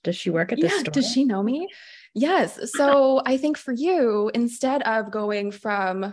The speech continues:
Speaker 2: her, their "Let's go" response to, "Okay, well, let's book a call," it's just a little too much and we're scaring them away. What if instead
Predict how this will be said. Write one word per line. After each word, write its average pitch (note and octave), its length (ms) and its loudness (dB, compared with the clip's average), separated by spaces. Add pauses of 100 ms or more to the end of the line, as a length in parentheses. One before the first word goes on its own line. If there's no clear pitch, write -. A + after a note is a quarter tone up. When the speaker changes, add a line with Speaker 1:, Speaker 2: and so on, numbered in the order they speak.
Speaker 2:
her, A3 180 -6
their F#3+ 180 0
"Let's G#3 260 -2
go" G#3 180 -2
response G3+ 640 -2 (120)
to, G#3 220 0
"Okay, G#3+ 360 -2
well, G#3+ 340 -4
let's A3+ 160 -8
book G#3 200 -6
a F#3 40 -14
call," A#3 680 -4 (440)
it's A#3+ 100 -12
just - 140 -12
a C#4 40 -2
little A#3 260 0
too E4+ 200 -4
much G#3 420 -4
and G#3+ 80 -4
we're G#3 80 -4
scaring F#3+ 380 -6
them F3 120 -8
away. F3 520 -6 (460)
What B3 140 2
if B3+ 120 -2
instead G#3+ 800 -4